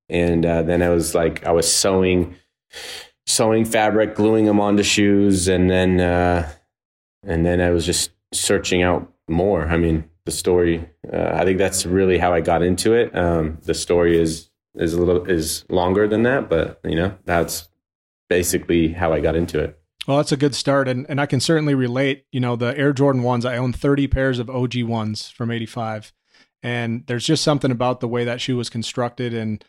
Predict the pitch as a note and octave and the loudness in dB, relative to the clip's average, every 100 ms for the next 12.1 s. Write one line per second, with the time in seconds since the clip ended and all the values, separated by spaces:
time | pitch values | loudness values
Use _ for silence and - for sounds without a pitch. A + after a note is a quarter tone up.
0 | _ _ _ - C3 B2 B2+ B2 B2+ - | _ _ _ -4 -2 -2 -2 -2 -2 -4
1 | - A#2+ A#2 B2 B2 - A2 C3 A#2+ A2+ | -4 -4 -2 0 -2 -2 -10 -10 -6 -4
2 | A#2 A#2+ A#2 B2 A#2 A2+ A#2+ A2+ A2+ A2 | -6 -6 -6 -4 -4 -4 -4 -4 -4 -6
3 | A2+ A2+ A#2+ A2+ A2 G#2+ - A#2 A#2 - | -6 -6 -6 -6 -4 -6 -6 -6 -6 -6
4 | B2 A2+ A#2+ A2+ A2 B2 A2+ A#2 A2 A2 | -6 -6 -8 -8 -8 -8 -6 -4 -4 -6
5 | A2 - _ _ _ _ A#2 A#2+ A2+ B2+ | -8 -10 _ _ _ _ -6 -4 -4 -2
6 | C3+ D#3 D#3 C3 D3+ C#3+ B2+ C#3+ D3+ B2+ | -2 2 2 2 0 0 -2 0 2 2
7 | A2+ - A#2 A2+ A2+ C#3 B2+ - C3 B2 | -2 -4 -2 -2 -2 -6 -6 -4 -2 -2
8 | A#2 A#2+ A2+ - B2 A#2 A2 A2+ A#2 A#2+ | -4 -4 -8 -6 -4 -4 -4 -6 -6 -4
9 | B2 B2 A2+ A#2 B2+ C#3+ D3 D3 B2 B2+ | -4 -6 -6 -8 -8 -2 0 0 0 -4
10 | A#2+ A#2+ B2 A#2+ A#2+ A#2+ B2 A#2 A#2 A2+ | -4 -6 -6 -8 -8 -8 -8 -6 -6 -6
11 | A#2 A#2 A#2 - A#2 A#2 A2+ - C3 A#2+ | -8 -8 -8 -10 -10 -8 -8 -6 -4 -4
12 | A2+ | -6